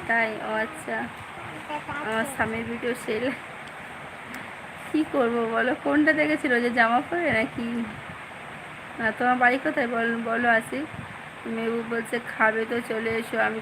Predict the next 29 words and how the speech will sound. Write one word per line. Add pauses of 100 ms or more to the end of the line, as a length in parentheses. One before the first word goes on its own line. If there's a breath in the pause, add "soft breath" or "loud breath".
খেতে
বসছি।"
ও
আচ্ছা,
কী
দিয়ে
খাচ্ছে
সেটা
তো
বলো,
তারপর
তো
যাবো। (580 loud breath)
কিন্তু, (300)
উম,
মানে
কি
বলবো, (1500)
অ্যাড (300)
চলছে। (640)
ও,
অ্যাড (100)
চলছে,
thank
you
অ্যাড (100)
চলছে
বলে।
কারণ,